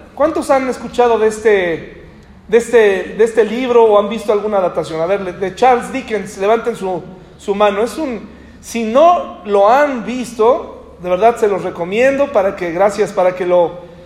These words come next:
se lo lean a sus hijos, para que... Es realmente un cuento y está muy bonito el cuento, ¿no? Y, em, realmente la intención del autor era precisamente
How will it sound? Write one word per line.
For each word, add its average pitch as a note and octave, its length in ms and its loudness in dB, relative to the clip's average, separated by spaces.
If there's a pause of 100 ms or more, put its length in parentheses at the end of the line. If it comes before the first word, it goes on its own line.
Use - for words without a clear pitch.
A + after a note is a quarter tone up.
(280)
se - 160 2
lo G#3 140 8
lean A#3 220 6
a G#3 60 2
sus F3 200 -10
hijos, A#3 500 2
para F#3 320 0
que... E3 720 -6 (240)
Es A#3+ 140 -12
realmente C#4 480 0
un C4 120 -8
cuento D4 440 2
y G3 240 -4
está A#3 400 2
muy B3 460 -4
bonito A3 500 -2
el F3+ 80 -6
cuento, F3+ 380 -10
¿no? A#3 340 -6 (500)
Y, G#3+ 300 -6 (420)
em, A3 220 -6
realmente D#4+ 640 0
la B3+ 100 2
intención A#3 560 0
del C4+ 140 4
autor A#3 440 4
era A3 580 2 (300)
precisamente A#3+ 1160 2